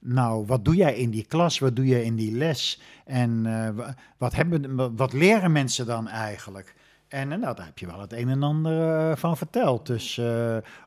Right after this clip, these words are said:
ook als je de klas van Onno niet volgt, dan, eh,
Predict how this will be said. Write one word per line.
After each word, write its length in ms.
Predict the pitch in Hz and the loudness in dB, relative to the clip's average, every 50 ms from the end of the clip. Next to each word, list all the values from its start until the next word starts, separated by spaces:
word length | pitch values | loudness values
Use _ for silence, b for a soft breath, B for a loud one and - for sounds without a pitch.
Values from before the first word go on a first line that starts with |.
| B - | B 8
ook 240 | 185 175 165 - 156 | 8 8 10 8 6
als 180 | 139 123 - - | 0 0 0 -2
je 80 | 127 | 0
de 260 | 117 127 127 123 120 - - | 2 4 4 4 2 0 -2
klas 320 | - 147 143 135 127 - | 2 4 4 4 4 2
van 160 | - - 131 123 | -2 -2 -2 0
Onno 260 | 143 131 127 123 123 | 0 2 4 4 4
niet 260 | 127 131 156 165 - | 6 6 4 4 2
volgt, 580 | - - 170 147 104 92 120 - - - - - B B B B B B B | 2 4 4 4 4 2 -2 -4 -4 -10 -18 -20 B B B B B B B
dan, 400 | - 135 139 131 131 131 127 127 | 0 2 2 2 2 2 0 0
eh, 200 | 127 123 120 | -2 -2 -4